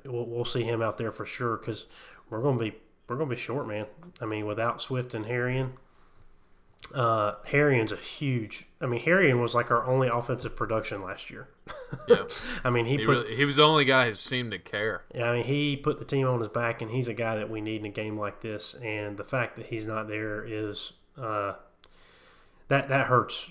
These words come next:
Speaker 1: Uh, th-, that, that hurts big time. So,
Speaker 2: It does.
Speaker 1: uh,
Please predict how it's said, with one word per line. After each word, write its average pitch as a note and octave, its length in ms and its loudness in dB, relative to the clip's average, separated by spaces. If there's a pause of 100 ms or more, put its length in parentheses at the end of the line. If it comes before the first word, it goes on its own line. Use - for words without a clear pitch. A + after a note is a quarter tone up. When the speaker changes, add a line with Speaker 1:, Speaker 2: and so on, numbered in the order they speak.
(120)
Speaker 1:
Uh, G#2+ 240 0 (640)
th-, - 200 -16
that, B2+ 240 -8
that B2+ 160 -2
hurts A2+ 240 -6
big G#2 220 -8
time. F#2+ 200 -8 (120)
So, G2+ 340 -4 (600)
Speaker 2:
It - 60 -8
does. G2 300 -4
Speaker 1:
uh, F#2+ 120 -8